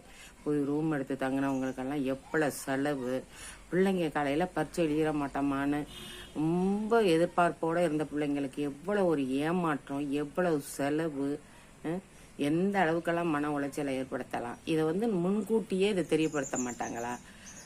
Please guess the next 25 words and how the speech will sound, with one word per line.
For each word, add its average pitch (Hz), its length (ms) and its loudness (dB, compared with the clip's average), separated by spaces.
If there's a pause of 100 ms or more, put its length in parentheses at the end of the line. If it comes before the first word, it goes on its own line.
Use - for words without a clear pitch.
(120)
அஹ், 190 180 0 (720)
அதுல 151 240 2
முறைகேடு 226 540 4
நடந்திருக்குங்கிறது 196 920 2
தெரியுது. 151 540 2 (600)
அதை 175 180 2
பத்தி 233 540 2 (120)
கண்டுபிடிச்சிக்கிட்டே 180 640 2
இருக்காங்க. 160 580 2
இளநிலை 165 500 4
நீட் 160 240 0
தேர்வுல 151 300 2
வந்து 151 200 0
மு-, 156 480 0
முறைகேடு 151 420 0
நடந்ததை 123 560 -2 (1040)
இப்ப 196 220 2
இதையாச்சும் 233 600 4
நம்மளுக்கு 180 300 2
வந்து 175 540 0
முன்கூட்டியே 185 520 2
எல்லாம் 165 220 4
ஸ்டெப் 156 280 -4
எடுத்து 147 220 -2
செய்யக்கூடாதா? 135 720 -2